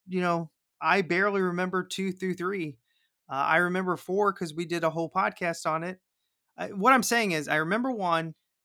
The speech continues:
I don't, I remember hardly anything from two and three.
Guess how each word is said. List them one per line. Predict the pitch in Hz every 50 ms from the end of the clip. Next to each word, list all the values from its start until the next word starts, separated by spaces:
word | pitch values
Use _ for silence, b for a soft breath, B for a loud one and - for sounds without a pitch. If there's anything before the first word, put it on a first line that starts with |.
| _ -
I | - 165
don't, | 185 180 165 160 170 -
I | - 151 160
remember | 160 160 165 170 170 170 165 160
hardly | 151 - 175 170 156 151 151
anything | 160 190 208 214 190 202 196 185
from | - 185 175
two | - - 180 175
and | 180 180
three. | 175 160 156 147 139 131 139 147